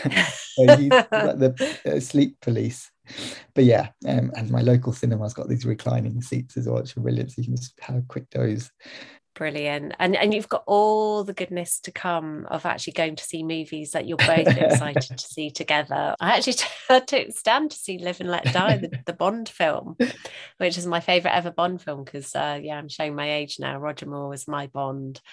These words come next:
Speaker 2: And, uh, Stan really loved it. And it's so exciting when you get to share
Speaker 1: Yeah.
Speaker 2: those things. But for anybody listening, especially if they've got,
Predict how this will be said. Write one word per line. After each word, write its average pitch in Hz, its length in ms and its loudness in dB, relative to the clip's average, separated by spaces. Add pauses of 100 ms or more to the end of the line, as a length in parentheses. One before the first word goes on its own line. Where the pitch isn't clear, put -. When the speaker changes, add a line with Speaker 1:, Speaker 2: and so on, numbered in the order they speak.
(460)
Speaker 2:
And, 147 480 -4
uh, 147 240 -4
Stan 180 380 -8
really 196 260 -6
loved 208 320 -4
it. 170 160 -2
And 180 180 2
it's - 160 -2
so 202 160 4
exciting 190 480 -2
when 165 100 -8
you 156 80 -8
get - 200 -8
to - 100 -12
share 147 180 2
Speaker 1:
Yeah. 127 260 6 (680)
Speaker 2:
those 165 380 0
things. 151 720 -4
But 165 300 2
for - 120 -6
anybody 208 800 -4
listening, 151 760 -6
especially 160 600 -8
if 151 100 -14
they've 156 220 -14
got, 156 240 -10